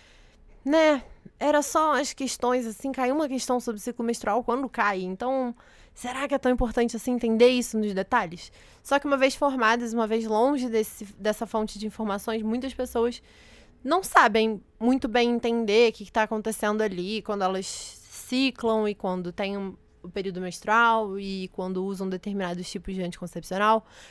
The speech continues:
Pessoas se deparam com problemas com seu anticoncepcional e uma vida sexual mais envolvida, que não era tanto na escola. E aí esses problemas, eles vão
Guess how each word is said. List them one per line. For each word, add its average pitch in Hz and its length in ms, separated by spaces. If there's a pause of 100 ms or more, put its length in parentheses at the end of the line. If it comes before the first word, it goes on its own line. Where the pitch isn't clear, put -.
Pessoas 262 340
se - 120
deparam 240 400
com 240 120
problemas 226 500
com 226 100
seu 208 180
anticoncepcional 196 840
e 220 60
uma 208 140
vida 196 220
sexual 190 460
mais 185 320
envolvida, 190 560
que 202 140
não 190 160
era 180 140
tanto 190 260
na 180 80
escola. 214 520 (360)
E 202 140
aí 208 260
esses 202 220
problemas, 208 560
eles 202 200
vão 190 680